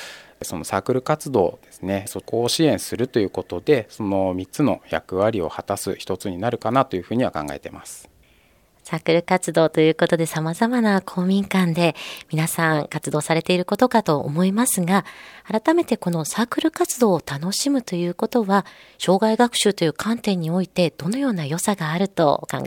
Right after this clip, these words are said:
Speaker 2: えでしょうか？
Speaker 1: 個人でのですね、生きがいづくりですとか、まあ、居場所探しですね。あの、そういったことでサークル活動される目的っていうのは、あの、皆さん様々だとは思うんですけれども、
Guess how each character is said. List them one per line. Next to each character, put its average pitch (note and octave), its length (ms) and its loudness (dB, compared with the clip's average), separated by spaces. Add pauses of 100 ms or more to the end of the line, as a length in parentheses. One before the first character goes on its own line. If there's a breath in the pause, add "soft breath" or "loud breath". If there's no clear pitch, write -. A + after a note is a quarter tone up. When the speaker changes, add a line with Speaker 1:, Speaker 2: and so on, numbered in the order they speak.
Speaker 2:
え - 40 -2
で D3 120 -2
し - 120 -2
ょ C#3+ 40 2
う C#3 40 -2
か？ D3 300 2 (840 soft breath)
Speaker 1:
個 D3 120 4
人 D3 180 0
で G2 120 0
の E2 120 -4
で E2 120 -8
す - 120 -10
ね、 F2 600 -2
生 - 40 -18
き F#2 160 -10
が G2+ 140 4
い - 0 -
づ A#2 160 -2
く A2 180 -2
り F#2+ 140 -2
で E2+ 120 -4
す - 60 -12
と D#2+ 140 -8
か、 F#2 460 0 (360 loud breath)
ま G2+ 120 -2
あ、 - 20 -4
居 F2 80 -6
場 F2+ 160 0
所 F#2 480 2
探 F2 340 0
し E2+ 640 -8
で E2 100 -10
す - 120 -12
ね。 G2+ 280 -2
あ F#2+ 100 -6
の、 - 40 -10
そ A2 100 -4
う A2 40 -2
い - 20 -4
っ - 40 -12
た C3+ 120 -2
こ - 140 -20
と F#3+ 100 -4
で C#3 140 0
サ G2+ 140 0
ー - 20 -4
ク G#2+ 100 -2
ル F#2+ 80 -2
活 - 280 -2
動 F2 120 -4
さ F2+ 160 -2
れ F2 100 0
る F2+ 160 -2
目 F#2 220 -8
的 G#2 300 -4
っ A2+ 40 -4
て - 140 -10
い C#3+ 60 -2
う - 20 -10
の - 80 -12
は、 - 120 -10
あ F2+ 40 -4
の、 F2+ 80 -8
皆 F#2+ 220 -4
さ G2 160 -2
ん D#2+ 40 -4
様 F#2+ 300 -2
々 A#2 420 0
だ F2 120 0
と - 120 -8
は E2 60 -2
思 F2 160 -6
う F#2 60 -6
ん - 20 -8
で E2+ 100 -8
す - 120 -14
け - 140 -10
れ D#2+ 60 -6
ど D#2+ 120 -10
も、 C3 280 -2